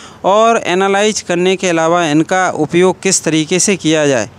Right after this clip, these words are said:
आज की आधुनिक विज्ञान में कहा जाए तो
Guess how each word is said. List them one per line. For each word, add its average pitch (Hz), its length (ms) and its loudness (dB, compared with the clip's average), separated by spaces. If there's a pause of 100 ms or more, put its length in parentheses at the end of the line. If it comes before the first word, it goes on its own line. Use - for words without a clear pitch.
(380)
आज 151 200 -2
की 180 140 0
आधुनिक 160 400 0
विज्ञान 180 380 -2
में 180 140 0
कहा 156 260 -2
जाए 180 260 0 (340)
तो 165 180 0